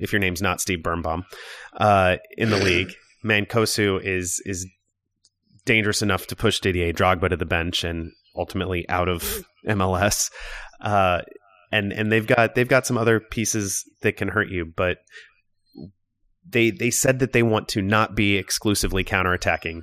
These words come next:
Speaker 1: this year, even though that was the identity that got them through the playoffs. Do you think they have the, the ability to, to do that, to really take control of a game and not just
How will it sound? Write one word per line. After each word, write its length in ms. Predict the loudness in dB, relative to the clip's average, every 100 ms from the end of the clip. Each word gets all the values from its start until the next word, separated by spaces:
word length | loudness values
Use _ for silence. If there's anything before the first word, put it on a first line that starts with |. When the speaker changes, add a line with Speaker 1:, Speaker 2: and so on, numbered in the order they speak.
| -8
Speaker 1:
this 200 | -6 -4
year, 100 | -4
even 140 | -2 -2
though 100 | 2
that 100 | 2
was 140 | 2
the 120 | 2
identity 420 | 2 2 0 0 0
that 140 | -2
got 200 | -2 -4
them 140 | -4
through 180 | -4 -4
the 80 | -4
playoffs. 500 | -2 0 0 -2 -8 -10 -20 -20 _ _ _ 0
Do 80 | 2
you 60 |
think 240 | 4 2 4
they 120 | 2
have 240 | 4 4
the, 380 | 4 6 4 2 -6 -20 _ _ _ _ _ _
the 80 | 0
ability 500 | 2 4 4 4 2 -2
to, 400 | -2 0 0 -4 -8 -8
to 120 | -6
do 200 | -2 0
that, 240 | 0 -2 -2
to 180 | -4
really 540 | 0 0 2 0 -2 _ -4
take 220 | -4 -2
control 380 | -6 -2 -2 0
of 100 | -2
a 40 |
game 320 | -4 -4 -4
and 100 | -4
not 260 | -4 -4 -4
just 420 | -6 -6 -8 -12